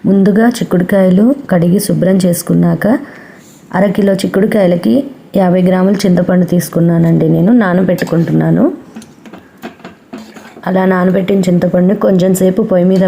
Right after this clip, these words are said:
పెట్టండి, త్వరగా నాని మెత్తగా పడుతుంది. అర కిలోకి యాభై గ్రాములు, కిలోకి వంద గ్రాములు. పులుపు ఎక్కువ తినే వాళ్ళైతే నూట యాభై గ్రాములు, రెండు వందల గ్రాముల చింతపండు కూడా తీసుకోవచ్చు. కళాయి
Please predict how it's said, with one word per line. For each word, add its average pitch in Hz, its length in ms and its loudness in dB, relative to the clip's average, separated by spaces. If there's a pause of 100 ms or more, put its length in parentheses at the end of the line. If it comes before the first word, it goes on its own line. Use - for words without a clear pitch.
పెట్టండి, 170 460 0 (480)
త్వరగా 190 360 0
నాని 185 360 0
మెత్తగా 190 420 0
పడుతుంది. 170 480 0 (2250)
అర 196 140 0
కిలోకి 190 480 2
యాభై 185 340 2 (100)
గ్రాములు, 175 380 2 (140)
కిలోకి 202 380 2
వంద 185 240 2
గ్రాములు. 165 720 0 (140)
పులుపు 214 220 0
ఎక్కువ 202 340 0
తినే 190 180 2 (120)
వాళ్ళైతే 175 460 0 (100)
నూట 214 260 2
యాభై 175 300 0
గ్రాములు, 170 420 2
రెండు 180 180 2
వందల 170 280 2
గ్రాముల 165 340 0
చింతపండు 170 460 0
కూడా 175 200 0
తీసుకోవచ్చు. 165 640 -2 (840)
కళాయి 190 300 0